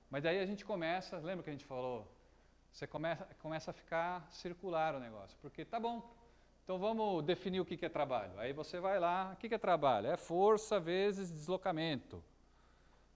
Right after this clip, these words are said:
tá? Ah, ó, muito comum, né, falar, "Trabalho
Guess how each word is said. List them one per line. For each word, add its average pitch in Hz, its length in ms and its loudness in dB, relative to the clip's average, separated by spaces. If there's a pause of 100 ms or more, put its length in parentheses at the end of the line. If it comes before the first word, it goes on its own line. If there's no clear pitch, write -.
tá? 151 300 4 (920)
Ah, 123 640 2 (360)
ó, 131 320 -6 (1200)
muito 190 220 -8
comum, 165 320 2
né, 147 120 0
falar, 139 380 4 (460)
"Trabalho 190 680 6